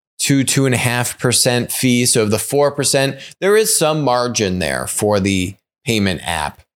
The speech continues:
to put on top, um, of the actual payment network, which is gonna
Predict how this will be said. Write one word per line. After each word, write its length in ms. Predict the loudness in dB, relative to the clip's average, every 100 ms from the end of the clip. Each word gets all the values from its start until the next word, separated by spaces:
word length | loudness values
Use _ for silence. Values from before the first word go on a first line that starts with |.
| _ -12
to 80 |
put 260 | -4 -4 -2
on 260 | -2 -2 -2
top, 560 | -2 -2 -2 -6 -14 _ _ _ _ _ -4
um, 220 | -2 -2
of 380 | 0 0 -2 0
the 280 | 0 0 0
actual 520 | -2 -2 -2 -2 -2
payment 580 | -6 -2 0 0 -2 -2
network, 720 | 0 2 0 -2 -4 -4 -4
which 140 | -2
is 140 | 0
gonna 400 | 0 -2 -2 -6